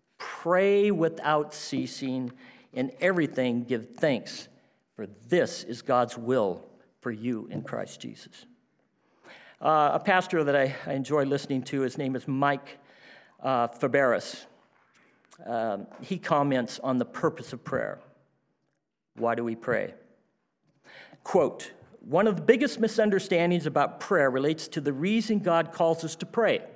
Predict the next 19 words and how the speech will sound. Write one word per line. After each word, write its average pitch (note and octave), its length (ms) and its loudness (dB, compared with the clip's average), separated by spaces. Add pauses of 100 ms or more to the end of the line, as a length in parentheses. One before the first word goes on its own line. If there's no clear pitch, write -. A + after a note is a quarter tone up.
(920)
A C#3 80 -6
survey A#3 440 4
of F#3+ 120 0
popular F#3 480 2
discussions E3+ 640 -2
about C3+ 320 0
prayer E3 300 4
may C#3+ 160 0
lead F#3 260 -2
us G3+ 160 -2
to F3 100 -2
believe D#3 460 -2
that C#3 160 -4
prayer E3+ 280 4
is C3 240 -4
all D#3+ 240 2
about C3 440 -2
getting D#3+ 360 0
God C#3+ 500 2